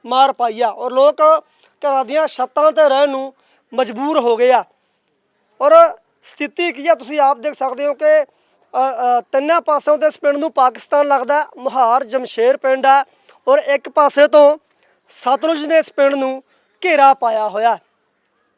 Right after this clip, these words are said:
ਔਰ ਪੰਜਾਬ ਦੇ ਲੋਕ ਹੀ ਜਿਹੜਾ ਪੰਜਾਬ ਦੇ ਲੋਕਾਂ ਦੀ ਸੇਵਾ ਸੰਭਾਲ ਕਰ ਰਹੇ ਆ ਔਰ ਹਮੇਸ਼ਾ ਪੰਜਾਬ ਦੇ ਲੋਕਾਂ ਦੀ ਫਿਰ-, ਫਿਤਰਤ ਰਹੀ ਆ, ਜਦੋਂ, ਜਦੋਂ ਵੀ ਪੰਜਾਬ 'ਤੇ ਮਾਰਾਂ ਪਈਆਂ ਨੇ,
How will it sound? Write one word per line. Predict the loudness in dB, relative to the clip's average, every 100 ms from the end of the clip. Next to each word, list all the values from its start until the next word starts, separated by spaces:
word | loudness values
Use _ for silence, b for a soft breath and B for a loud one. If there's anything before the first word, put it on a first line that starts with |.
| _ b b b b
ਔਰ | 0
ਪੰਜਾਬ | 0 -2 0 2 2 2
ਦੇ | 0
ਲੋਕ | 2 0 -2 -6
ਹੀ | -8
ਜਿਹੜਾ | -4 -2 -4 -8 _ _ -10
ਪੰਜਾਬ | 0 2 2
ਦੇ | 0 -2
ਲੋਕਾਂ | -2 0 -2
ਦੀ | -2 -6 -12 _ _ _ _
ਸੇਵਾ | -6 -4 -2 -2
ਸੰਭਾਲ | -2 -2 -2
ਕਰ | -2 -2
ਰਹੇ | 0
ਆ | 0
ਔਰ | 0 -4 -8 b b -2
ਹਮੇਸ਼ਾ | 0 4 2
ਪੰਜਾਬ | 2 0 0 0
ਦੇ | -2
ਲੋਕਾਂ | -4 -2 -6
ਦੀ | -8
ਫਿਰ-, | -12 -14 -10
ਫਿਤਰਤ | -6 -4 -2
ਰਹੀ | -2 -2
ਆ, | -2 -4
ਜਦੋਂ, | -6 -6
ਜਦੋਂ | -6 -8
ਵੀ | -10
ਪੰਜਾਬ | -10 -4 -4 -2
'ਤੇ | -4
ਮਾਰਾਂ | -4 -2 -2 -4
ਪਈਆਂ | -6 -6 -4
ਨੇ, | -4